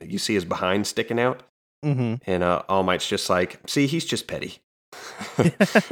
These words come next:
Speaker 1: Like, he just wanted to
Speaker 2: <laughs> Yeah.
Speaker 1: humiliate Midoriya, which is pretty funny.
Speaker 2: Yeah, I like that one.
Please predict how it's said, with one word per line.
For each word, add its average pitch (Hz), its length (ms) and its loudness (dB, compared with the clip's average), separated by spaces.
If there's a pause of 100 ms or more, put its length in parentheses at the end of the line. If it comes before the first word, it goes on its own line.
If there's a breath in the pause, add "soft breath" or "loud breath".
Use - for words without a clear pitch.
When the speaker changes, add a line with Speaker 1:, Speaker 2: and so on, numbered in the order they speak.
(100)
Speaker 1:
Like, 202 120 6
he 226 100 4
just 208 200 4
wanted 117 260 4
to 143 120 4
Speaker 2:
<laughs> - 0 -
Yeah. 135 200 8
Speaker 1:
humiliate 104 680 2
Midoriya, 92 480 0
which 95 160 -2
is 92 80 -6
pretty - 200 -8
funny. - 320 -10 (520)
Speaker 2:
Yeah, 107 220 0
I 107 40 0
like 104 240 -4
that 92 200 -2
one. 101 240 -2